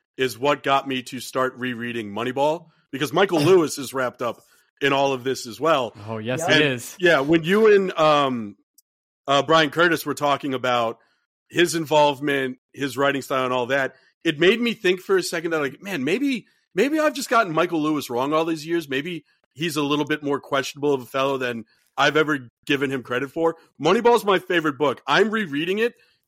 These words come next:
Speaker 1: and now every time I read a line that he writes, I'm like, "This guy's kind of a dick."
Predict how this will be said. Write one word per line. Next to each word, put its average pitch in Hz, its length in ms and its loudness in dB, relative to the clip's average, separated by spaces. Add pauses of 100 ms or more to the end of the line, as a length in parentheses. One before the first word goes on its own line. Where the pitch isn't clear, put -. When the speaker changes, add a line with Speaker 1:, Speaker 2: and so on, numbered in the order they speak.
(100)
Speaker 1:
and 165 240 2
now 185 260 6
every 233 200 2
time 190 320 -2
I 175 60 4
read 156 240 0
a 165 40 2
line 147 280 -2
that 165 120 -4
he 170 140 -8
writes, 180 220 -2
I'm 185 80 -2
like, 175 140 0 (220)
"This 302 100 -8
guy's 466 200 -10
kind 403 260 0
of 339 80 -2
a - 60 -10
dick." - 500 0